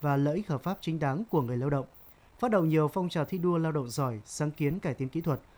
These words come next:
góp phần nâng cao năng suất, chất lượng sản phẩm và hiệu quả sản xuất kinh doanh của doanh nghiệp. Đại hội đã thảo luận thông qua phương hướng, nhiệm vụ nhiệm kỳ hai nghìn không trăm hai mươi lăm hai nghìn không trăm ba mươi với mục tiêu tiếp tục xây dựng tổ chức công đoàn vững mạnh, đồng hành cùng doanh nghiệp trong phát triển bền vững,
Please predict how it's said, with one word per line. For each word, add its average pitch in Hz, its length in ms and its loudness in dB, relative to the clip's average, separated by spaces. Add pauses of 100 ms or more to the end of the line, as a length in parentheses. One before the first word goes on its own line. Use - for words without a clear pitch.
(160)
góp 226 140 0
phần 151 220 2
nâng 165 120 0
cao 160 180 0
năng 156 180 0
suất, 208 200 -4
chất 220 120 0
lượng 156 180 0
sản 135 160 -4
phẩm 131 220 0 (340)
và 147 100 2
hiệu 151 220 2
quả 139 160 2
sản 135 180 -2
xuất 190 160 -8
kinh 175 120 -2
doanh 147 220 0
của 123 120 -6
doanh 135 180 -4
nghiệp. 127 160 -2 (580)
Đại 175 100 4
hội 165 160 4
đã 180 100 2
thảo 185 140 0
luận 143 280 2
thông 175 180 -2
qua 156 180 2
phương 160 200 0
hướng, 147 200 2
nhiệm 202 180 0
vụ 131 240 0 (100)
nhiệm 143 140 0
kỳ 139 180 -2
hai 151 160 -2
nghìn 139 140 0
không 147 180 -4
trăm 147 160 -4
hai 147 100 0
mươi 143 40 0
lăm 143 180 0
hai 147 100 -2
nghìn 131 160 -4
không 139 160 -4
trăm 143 140 -4
ba 135 120 -2
mươi 143 220 2 (400)
với 175 100 4
mục 214 180 0
tiêu 165 240 4
tiếp 214 160 -2
tục 147 140 -2
xây 170 140 -2
dựng 143 220 0
tổ 131 200 0
chức 202 180 -6
công 170 160 -2
đoàn 127 160 0
vững 143 160 -4
mạnh, 151 160 0 (340)
đồng 156 180 4
hành 156 200 4
cùng 151 120 2
doanh 196 180 -2
nghiệp 160 240 2
trong 147 180 -2
phát 208 140 -6
triển 127 180 -2
bền 117 140 -2
vững, 160 180 0